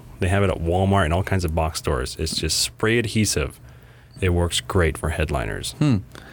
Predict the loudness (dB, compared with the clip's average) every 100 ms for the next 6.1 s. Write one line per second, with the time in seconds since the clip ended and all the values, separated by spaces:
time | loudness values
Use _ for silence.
0 | -20 -8 0 4 4 0 -2 0 2 2
1 | 2 2 2 4 2 2 2 2 2 0
2 | -2 -12 2 4 4 2 2 4 4 4
3 | 2 2 2 4 4 4 2 2 4 4
4 | 2 2 4 4 2 2 2 4 4 4
5 | 4 4 2 2 0 0 2 2 2 0
6 | -2